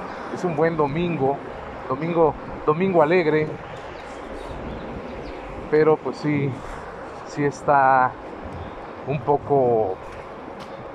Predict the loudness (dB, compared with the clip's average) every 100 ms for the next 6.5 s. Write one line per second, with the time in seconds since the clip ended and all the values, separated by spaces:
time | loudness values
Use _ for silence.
0 | -14 -8 -2 2 2 2 0 2 4 4
1 | 2 2 -2 -8 -10 -10 -12 -12 -14 -14
2 | -12 -12 -10 -4 -2 -4 -10 -2 2 4
3 | 4 2 -2 -10 -12 -12 -12 -14 -14 -12
4 | -12 -12 -2 0 0 2 4 4 2 -2
5 | -2 2 6 6 4 2 4 4 4 2
6 | -2 2 6 6 4